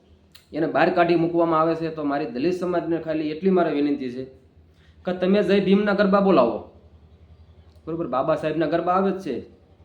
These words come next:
ક્રાંતિના વિચારો, તો ભીમ ગરબી તમે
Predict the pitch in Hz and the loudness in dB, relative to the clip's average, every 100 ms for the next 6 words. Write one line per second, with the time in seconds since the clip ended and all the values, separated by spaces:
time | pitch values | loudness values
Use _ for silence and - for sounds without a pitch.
0 | - - - - - - _ _ _ _ | -20 -20 -20 -20 -20 -20 _ _ _ _
1 | _ 139 165 165 147 139 135 123 104 92 | _ -4 -2 0 0 0 0 -2 -4 -8
2 | - _ _ _ - - _ - 143 - | -18 _ _ _ -20 -20 _ -10 -6 0
3 | 165 196 208 196 185 202 202 | 4 6 4 2 0 0 0